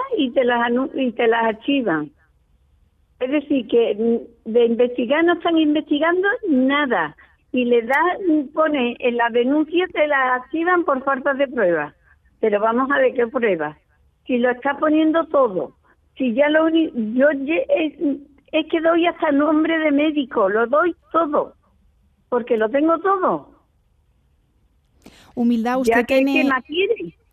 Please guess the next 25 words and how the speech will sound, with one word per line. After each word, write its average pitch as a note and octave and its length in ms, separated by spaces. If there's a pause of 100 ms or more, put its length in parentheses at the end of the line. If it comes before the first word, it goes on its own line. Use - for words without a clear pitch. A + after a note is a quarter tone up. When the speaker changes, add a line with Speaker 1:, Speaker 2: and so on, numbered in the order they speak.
(160)
Speaker 2:
Sí, A#3 320 (240)
Humildad, A3+ 480
usted A3 280
tiene C4 440
dos A3+ 300
hijos, - 540 (280)
pero G3+ 600
le G#3 220
Speaker 1:
Yo G3 140
Speaker 2:
falta A3 180 (200)
Speaker 1:
tengo - 40 (520)
Speaker 2:
una A#3+ 240
pieza A#3+ 380
para A3 200
completar G#3 460
el, G#3 380
el G#3 120
puzzle A#3 260
de G#3+ 100
su - 180
vida. G#3 480
Necesita A3 420
cerrar G#3+ 360
heridas. G#3+ 380
Speaker 1:
Correcto. A3 460